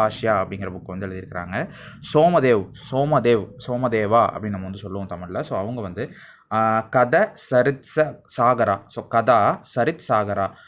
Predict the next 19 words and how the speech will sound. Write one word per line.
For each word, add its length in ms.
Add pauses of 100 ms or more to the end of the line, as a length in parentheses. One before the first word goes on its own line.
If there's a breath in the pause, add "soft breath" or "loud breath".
(100 loud breath)
அது 240
தமிழ்ல 240
வந்து 340
கதா 540 (200)
சரித் 420 (280)
சாகரா 720
அப்படின்னு 240
சொல்லுவாங்க. 600 (240 loud breath)
So, 140
அதே 180 (120)
ஷேமேந்திரா, 600 (140)
கே 180
வந்து 200
சைலண்ட், 260 (120)
ஷேமேந்திரா 640
அப்படிங்கிறவர் 360
வந்து 400 (220 loud breath)
கதா 320
மஞ்சாரி. 800